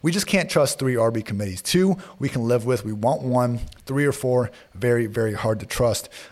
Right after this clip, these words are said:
Uh, with the Seahawks, same thing. Alex Collins, forty-eight percent snaps. D J Dallas, thirty-two percent. Travis Homer, eleven percent. You know, credit to Collins for scoring a touchdown on some of his. But, yeah, D J Dallas, I mean, I think I have, you know, suggested someone else in every single start,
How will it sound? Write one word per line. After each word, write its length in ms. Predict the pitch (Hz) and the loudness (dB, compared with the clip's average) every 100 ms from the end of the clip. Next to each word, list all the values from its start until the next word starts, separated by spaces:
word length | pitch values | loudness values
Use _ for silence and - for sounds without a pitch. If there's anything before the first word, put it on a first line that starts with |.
| - | -2
Uh, 100 | 117 | 0
with 140 | 127 | 0
the 80 | 113 | -2
Seahawks, 440 | - 131 127 123 | -2 0 2 0
same 260 | - 117 120 | 0 -2 -2
thing. 300 | - 143 110 | 0 0 0
Alex 320 | - 131 - | 2 2 2
Collins, 360 | - 139 135 135 | 2 4 4 2
forty-eight 400 | - 139 131 131 | 0 0 2 0
percent 280 | - 131 113 | -2 -4 -2
snaps. 360 | 127 127 117 | 0 0 -2
D 180 | - 127 | -4 -4
J 140 | 127 120 | -2 0
Dallas, 340 | 120 123 113 | 2 2 2
thirty-two 360 | 123 120 110 127 | 0 -2 0 -4
percent. 400 | 117 - 123 113 - - | -2 0 0 0 -8 -14
Travis 340 | - 127 120 - | -2 2 2 2
Homer, 220 | 123 120 | 0 2
eleven 280 | 107 117 117 | 2 0 0
percent. 460 | 120 131 127 - | 0 2 0 0
You 80 | 117 | -2
know, 140 | 107 101 | -2 -2
credit 260 | - 131 | 2 2
to 60 | 113 | 2
Collins 360 | - 127 127 120 | 0 2 2 0
for 100 | 104 | -4
scoring 320 | - 127 107 | -2 0 0
a 20 | |
touchdown 580 | - 131 - 135 127 117 - - - | 0 -2 0 0 2 0 -6 -20 -10
on 180 | 110 113 | -6 -2
some 200 | 135 117 | 0 0
of 80 | 104 | 0
his. 280 | 127 123 | 0 0
But, 280 | 110 113 110 - - | -2 -2 -2 -8 -8
yeah, 160 | - 226 | -2 0
D 180 | 123 180 | 0 0
J 140 | 196 | 0
Dallas, 400 | 147 151 190 170 | 0 2 2 0
I 40 | 135 | -2
mean, 140 | 127 | 0
I 80 | 120 | -2
think 140 | 143 | -2
I 40 | 131 | -2
have, 220 | 113 - | -4 -4
you 100 | 127 | -2
know, 80 | 117 | -2
suggested 460 | - 113 139 - | -2 0 0 0
someone 300 | - 143 131 | -2 0 2
else 220 | 131 151 | 2 0
in 60 | 123 | -2
every 160 | 123 123 | -4 -4
single 220 | 139 127 | -4 -4
start, 260 | - 131 | -2 -2